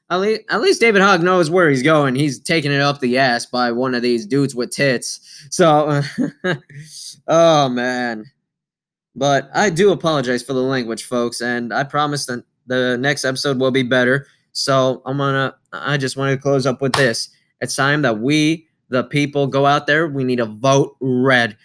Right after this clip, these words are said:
no matter what. Even if the election does get suspended, it's our country. America is ours, and we are not gonna allow the radical left or the Democrats to take it back.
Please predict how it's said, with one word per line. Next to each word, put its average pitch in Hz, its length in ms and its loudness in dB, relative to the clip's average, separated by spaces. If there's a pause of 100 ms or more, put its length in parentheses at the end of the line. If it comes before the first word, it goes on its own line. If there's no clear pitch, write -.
(160)
no 139 120 -4
matter 143 320 0
what. 131 260 0
Even 151 380 -2
if 151 160 -8
the 143 100 -4
election 143 560 -2
does 135 220 -2
get 135 160 -4
suspended, 127 540 -4 (420)
it's 151 440 -2 (300)
our 147 320 2
country. 113 560 -6 (160)
America 139 680 -2
is 120 320 -4
ours, 135 580 0 (180)
and 117 360 -4
we 147 300 0
are 123 200 -2
not 127 300 -4
gonna 127 160 -4
allow 123 280 -2
the 117 120 -4
radical 135 680 -2
left 131 300 0
or 120 80 -4
the 117 120 -6
Democrats 131 720 -4
to 110 200 -8
take 147 400 0
it 139 260 0 (320)
back. 131 480 2